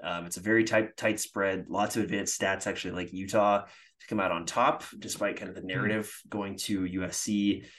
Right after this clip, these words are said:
Speaker 1: heading into the game. Um, I think the health of Cam Rising and the health of Dalton Kincaid, who absolutely
Speaker 2: Yep.
Speaker 1: shredded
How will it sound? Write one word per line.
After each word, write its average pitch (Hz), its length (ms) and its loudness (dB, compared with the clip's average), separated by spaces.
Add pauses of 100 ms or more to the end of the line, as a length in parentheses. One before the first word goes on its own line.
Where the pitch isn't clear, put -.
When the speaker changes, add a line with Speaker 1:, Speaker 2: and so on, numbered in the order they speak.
(120)
Speaker 1:
heading 107 200 0
into 104 180 0
the 104 40 2
game. 104 400 2 (140)
Um, 82 280 -4
I 85 60 -4
think - 220 -4
the 95 80 -2
health 110 400 0
of 101 140 -6
Cam 104 280 0
Rising 101 460 0
and 92 100 -2
the 90 40 -6
health 104 300 0
of - 200 -10
Dalton 95 420 -2
Kincaid, 107 640 2
who 104 160 2
absolutely 95 480 -2
Speaker 2:
Yep. 107 100 -2
Speaker 1:
shredded 165 520 0